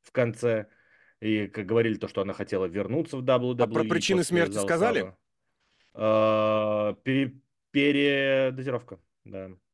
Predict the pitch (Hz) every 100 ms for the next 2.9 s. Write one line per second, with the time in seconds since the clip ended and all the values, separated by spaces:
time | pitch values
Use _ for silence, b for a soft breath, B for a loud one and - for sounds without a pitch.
0 | _ 123 117 175 214 - 175 156 147 135
1 | 113 143 160 160 - 123 143 113 107 110
2 | - 107 113 123 131 104 98 87